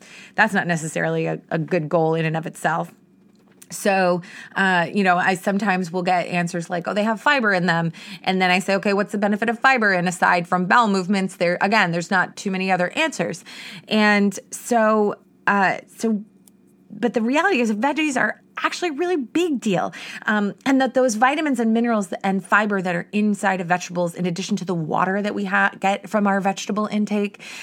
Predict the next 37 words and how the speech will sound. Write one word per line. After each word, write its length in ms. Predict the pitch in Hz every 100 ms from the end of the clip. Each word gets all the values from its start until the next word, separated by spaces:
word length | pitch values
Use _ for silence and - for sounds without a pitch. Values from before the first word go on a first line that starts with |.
| - - -
these 240 | 254 311
are 140 | 381 339
really 400 | 208 220 226 -
important 520 | 196 - 180 180 175
for 400 | - 175 170 170
the 140 | 170
f-, 240 | 170 - -
many, 460 | 180 196 233 240 220
many 260 | 190 180
functions 520 | 165 165 165 160 151
of 140 | 156 156
the 60 |
human 280 | 156 165 156
body. 400 | 165 143 185 202 - - -
It's 200 | 196 -
not 400 | 226 240 269 -
just 220 | 202 190
about 460 | 165 156 156 -
the, 100 | 175 165 170 -
you 160 | 175
know, 220 | 160 156 160 - -
that 120 | - 165
they're 160 | 185
lower 280 | 180 175 180
in 200 | 170 170
calories 580 | - 170 165 165 160 160
or 80 | 160
they 160 | 160
have 300 | 196 170 165
some 160 | 170 165
sort 160 | 165
of, 100 | 160
like, 220 | 165 156 -
generalized 680 | 160 160 160 160 156 160
health 320 | - 160 160 165
benefit 520 | 160 170 - 156 156
or, 200 | 151